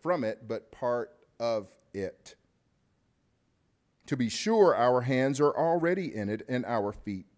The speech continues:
too, but how do we handle it more gently? How do we not squeeze the life out of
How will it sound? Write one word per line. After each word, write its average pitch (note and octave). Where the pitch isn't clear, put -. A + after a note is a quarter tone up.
too, A#2
but C3+
how G3+
do F3
we D#3
handle D3
it C3+
more C3+
gently? A#2
How G#3
do B3
we G#3+
not G3
squeeze D#3+
the C#3
life C3+
out A2+
of A2+